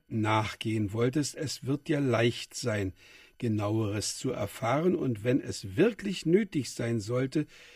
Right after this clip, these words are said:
durch deine großen, einflussreichen Bekanntschaften einzugreifen. Sollte es aber nicht nötig sein, was ja das Wahrscheinlichste ist,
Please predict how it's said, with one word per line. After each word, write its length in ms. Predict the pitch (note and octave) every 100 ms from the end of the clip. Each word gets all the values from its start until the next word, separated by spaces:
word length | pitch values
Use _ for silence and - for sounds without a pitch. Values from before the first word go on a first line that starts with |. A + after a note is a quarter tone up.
| - -
durch 240 | C3+ C3 -
deine 300 | B2+ A2+ G2+
großen, 960 | - G2+ G#2 D3+ G3+ - G#3+ G3+ G3+ -
einflussreichen 1040 | - C#3 G3 - D#3 - - C#3 C3 C#3+
Bekanntschaften 920 | G#2+ - A2+ C3 - D3+ D3 - C#3+ - -
einzugreifen. 1120 | G#2 D3 F3 - A#2+ G#2 A2 G#2+ G2 - G#2 - - - - - -
Sollte 480 | F#2 B2+ E3+ F#3+ -
es 220 | D#3 -
aber 300 | C3 A2+ A2
nicht 420 | A#2+ F#3+ - -
nötig 520 | A2+ C#3+ - F#3 -
sein, 320 | - D3+ D3+ D3+ - _ _ _ _
was 240 | A#2+ A2 -
ja 120 | G#2
das 300 | G2+ - -
Wahrscheinlichste 840 | G#2 - C3 B2+ F#3 F3 - -
ist, 420 | F3 D#3+ - -